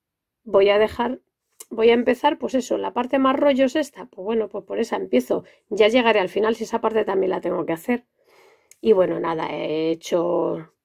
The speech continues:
nada, <laughs> un poquitísimo, pero bueno, normal, empecé ayer, ayer fue, mm,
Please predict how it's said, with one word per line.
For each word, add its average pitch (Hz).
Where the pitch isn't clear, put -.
nada, -
<laughs> -
un 156
poquitísimo, 220
pero 185
bueno, 170
normal, 180
empecé 180
ayer, 185
ayer 196
fue, 190
mm, 185